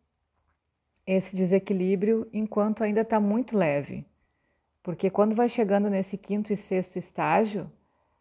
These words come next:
na maioria das vezes é muito difícil reverter a doença, né? Nesse nosso dia a dia corrido e cheio de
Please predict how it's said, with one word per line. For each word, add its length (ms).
na 200
maioria 400
das 220
vezes 260
é 60
muito 260
difícil 560
reverter 420
a 60
doença, 500
né? 220
Nesse 460
nosso 360
dia 200
a 20
dia 280
corrido 600
e 60
cheio 360
de 400